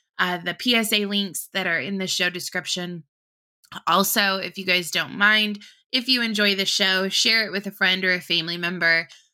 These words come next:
Uh, go out and do a, a review, like, five stars, likes, or whatever.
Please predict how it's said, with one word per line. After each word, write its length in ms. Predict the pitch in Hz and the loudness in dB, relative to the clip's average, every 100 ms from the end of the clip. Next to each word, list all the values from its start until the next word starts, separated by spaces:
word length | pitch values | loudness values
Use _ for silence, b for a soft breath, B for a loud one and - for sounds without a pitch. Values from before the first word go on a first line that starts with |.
| _ | _
Uh, 200 | - 165 | 0 0
go 220 | 185 208 254 | 0 0 4
out 300 | 226 220 165 | 4 2 -2
and 180 | 185 175 | -6 -4
do 260 | 214 214 | 0 2
a, 420 | 202 151 180 170 - - | 2 4 4 2 -4 -8
a 120 | 170 | -6
review, 460 | 175 170 233 240 240 | -4 0 2 2 0
like, 220 | 220 196 - | 0 -2 0
five 300 | 196 202 185 | 0 0 0
stars, 500 | - 196 196 196 170 | 0 2 2 0 0
likes, 420 | 180 185 170 - | 2 2 -2 -6
or 120 | 165 | -6
whatever. 580 | 175 190 185 180 180 | 0 2 2 2 0